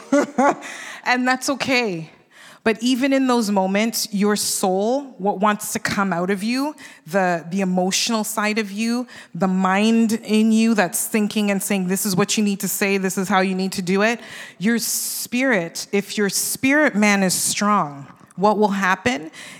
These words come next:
is in the middle of a, of you about to, about to say something,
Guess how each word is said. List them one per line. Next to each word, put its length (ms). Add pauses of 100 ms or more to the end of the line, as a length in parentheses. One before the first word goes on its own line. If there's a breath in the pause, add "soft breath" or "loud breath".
is 220
in 180
the 80
middle 360
of 140
a, 260
of 200
you 220
about 300
to, 100 (300)
about 300
to 80
say 220
something, 560